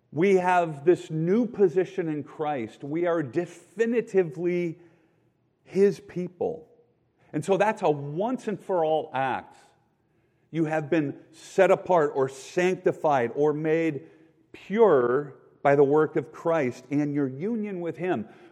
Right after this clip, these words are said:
But Peter is also saying here that that definitive act has ongoing consequences. And so God's word cleanses us. We, we grow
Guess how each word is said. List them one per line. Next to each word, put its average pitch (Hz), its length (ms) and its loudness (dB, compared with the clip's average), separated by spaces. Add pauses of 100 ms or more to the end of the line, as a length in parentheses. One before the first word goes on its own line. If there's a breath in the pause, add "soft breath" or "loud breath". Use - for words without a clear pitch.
But 180 220 -2
Peter 262 320 0
is 170 120 0
also 208 520 2
saying 151 480 -4
here 156 300 -2
that 165 240 -4
that 208 300 -4
definitive 226 920 -4
act 165 380 -2
has 160 360 -4
ongoing 196 640 -2
consequences. 143 1040 -10 (1120)
And - 120 -2
so 196 140 8
God's 185 460 4
word 175 340 2
cleanses 180 720 -4
us. 139 400 0
We, 165 440 -4 (320 loud breath)
we 156 240 -4
grow 151 880 -2